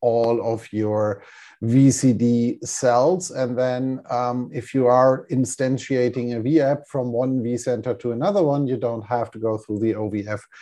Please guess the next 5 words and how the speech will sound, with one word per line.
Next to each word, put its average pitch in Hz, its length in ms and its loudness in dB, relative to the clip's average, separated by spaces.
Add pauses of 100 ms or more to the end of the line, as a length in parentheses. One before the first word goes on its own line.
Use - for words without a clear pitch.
(300)
export 160 500 4
and 151 140 6
import 147 480 6
scenario 104 640 -4
again. 104 400 -10